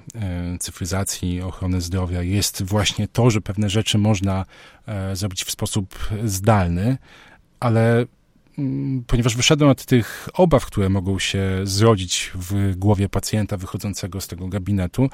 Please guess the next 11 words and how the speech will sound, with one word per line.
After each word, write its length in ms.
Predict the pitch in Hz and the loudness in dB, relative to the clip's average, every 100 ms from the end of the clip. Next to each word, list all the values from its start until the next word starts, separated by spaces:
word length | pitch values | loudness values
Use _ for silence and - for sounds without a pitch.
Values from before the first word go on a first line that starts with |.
| - - - | -4 -16 -10
to 80 | - | -6
chciałbym, 280 | - 127 147 | 0 2 4
żebyśmy 260 | 135 - | 2 4
może 160 | 135 120 | 2 2
chwilę 260 | - 131 123 | -2 -2 0
porozmawiali 540 | 127 113 123 120 127 | 0 -2 0 2 2
o 160 | 135 113 | 0 -2
tym, 380 | - 123 123 127 - - _ - - | 2 4 4 2 -6 -20 _ -20 -6
e, 60 | 110 104 107 110 117 123 135 | -2 -2 -2 -2 -4 -6 -8
nie 200 | 123 113 | -2 0
tyle 420 | 117 143 123 110 | 4 6 6 4